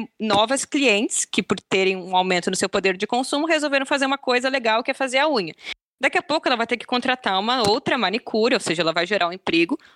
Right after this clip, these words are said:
ou ela vai ter que ampliar o estabelecimento dela pra caber mais gente ali que seja na sala de espera. Então,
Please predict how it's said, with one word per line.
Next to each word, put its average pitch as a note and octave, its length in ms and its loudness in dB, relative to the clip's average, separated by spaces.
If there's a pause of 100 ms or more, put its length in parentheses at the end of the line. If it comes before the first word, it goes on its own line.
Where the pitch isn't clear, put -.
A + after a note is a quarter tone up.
ou C4+ 100 2
ela C#4+ 100 2
vai C4+ 140 -2
ter B3 160 -2
que C#4 180 0
ampliar C#4+ 460 2
o C#4 60 -2
estabelecimento G3 760 0
dela F3+ 400 2
pra D#4 240 0
caber A#3+ 440 0
mais C4+ 180 0
gente G#3 300 0
ali G#3 160 0
que - 100 -10
seja G#3+ 220 0
na A3+ 100 -2
sala A#3 240 0
de A#3 60 -8
espera. - 360 0 (460)
Então, D4+ 500 0